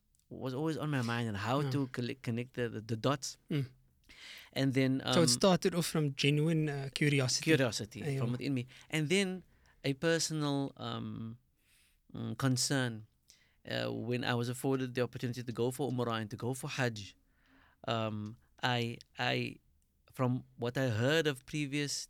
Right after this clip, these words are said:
Speaker 1: travelers amongst my family members and others, and they, they, they, they, the emotion that they f-, had and felt and experienced when they first saw the Kaaba or were by the Kaaba and all, um, m-, my concern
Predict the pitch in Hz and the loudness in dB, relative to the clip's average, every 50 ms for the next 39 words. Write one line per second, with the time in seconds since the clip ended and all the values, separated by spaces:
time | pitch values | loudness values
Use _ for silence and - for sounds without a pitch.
0 | _ - - 143 143 135 135 131 123 117 113 113 113 117 117 113 117 - - - | _ 0 2 2 2 4 4 2 2 2 2 0 0 -2 -2 -4 -8 -12 -14 -20
1 | - - - - 104 110 120 123 - 131 127 123 127 - 131 127 127 131 127 123 | -20 -20 -12 -6 -4 -2 -2 -2 0 0 -2 0 2 4 4 4 4 2 0 0
2 | 117 110 110 113 107 117 113 117 113 113 107 110 117 110 110 104 107 113 117 123 | -2 -2 -4 -4 -2 -2 -2 -2 -4 -4 -6 -6 -4 -4 -4 -4 -4 -4 -4 -6
3 | 127 - _ _ - - - _ _ _ - - 117 110 110 104 107 117 123 131 | -8 -14 _ _ -20 -20 -20 _ _ _ -6 -4 -2 -2 0 0 2 2 2 0
4 | 127 127 - 110 113 113 123 - - 107 113 113 113 113 110 - - 107 110 113 | 0 -2 -6 -6 -4 -4 -4 -6 -6 -6 -4 -4 -4 -4 -4 -6 -10 -8 -6 -4
5 | 113 107 104 - - - 123 117 120 120 131 135 127 - - 143 139 135 127 123 | -4 -4 -6 -6 -6 -4 -2 0 2 2 2 2 2 0 -2 -2 0 0 0 0
6 | 117 113 117 117 117 117 117 113 113 113 - - - - - - _ _ _ _ | -2 0 0 0 0 0 -2 -4 -8 -10 -14 -20 -20 -20 -20 -20 _ _ _ _
7 | - - - - - 113 113 123 127 131 127 120 117 113 117 - - - - 123 | -20 -20 -14 -8 -4 0 2 4 4 4 2 2 -2 -4 -6 -8 -6 -2 0 0
8 | 127 123 131 120 110 - - - 131 131 131 123 127 123 123 117 110 107 107 110 | 0 0 -2 -6 -6 -6 -6 -4 -2 -2 0 0 -2 -2 -2 -4 -4 -4 -4 -6
9 | 104 - 131 127 127 - - 135 131 131 123 123 127 - 113 107 101 98 98 98 | -4 -4 -4 -4 -2 -4 -2 -2 -2 -2 -2 -4 -6 -6 -6 -6 -6 -6 -6 -6
10 | 101 95 95 92 95 95 - 98 95 95 90 101 107 110 120 131 127 127 117 - | -8 -8 -8 -10 -12 -12 -12 -12 -10 -10 -8 -4 -2 -2 0 0 -2 -4 -8 -6
11 | - 107 101 98 98 95 98 98 92 95 95 98 98 95 - _ _ _ - - | -6 -8 -6 -6 -8 -8 -8 -8 -8 -8 -10 -10 -12 -12 -14 _ _ _ -20 -20
12 | - - - - - - - - - 110 110 107 104 104 104 104 104 107 107 107 | -20 -20 -20 -20 -20 -20 -14 -8 -6 -4 -2 -2 -4 -4 -6 -10 -10 -12 -12 -14
13 | _ _ _ _ _ _ _ _ _ _ - - 110 113 - 107 110 - - 135 | _ _ _ _ _ _ _ _ _ _ -12 -10 -10 -10 -10 -10 -12 -12 -10 -8
14 | 117 113 113 113 117 120 123 - 143 135 127 - - 160 156 151 143 143 143 - | -6 -4 -2 0 -2 -2 -2 -2 -2 -2 0 0 0 2 2 2 2 0 -2 -6